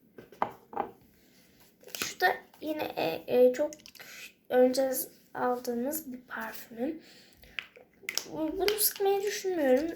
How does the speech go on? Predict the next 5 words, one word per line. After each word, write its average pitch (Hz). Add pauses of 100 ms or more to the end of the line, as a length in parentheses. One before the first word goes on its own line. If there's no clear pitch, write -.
ama 320
deodorantımı 320
sıkabilirim 240
arkadaşlar. 233 (720)
E, 240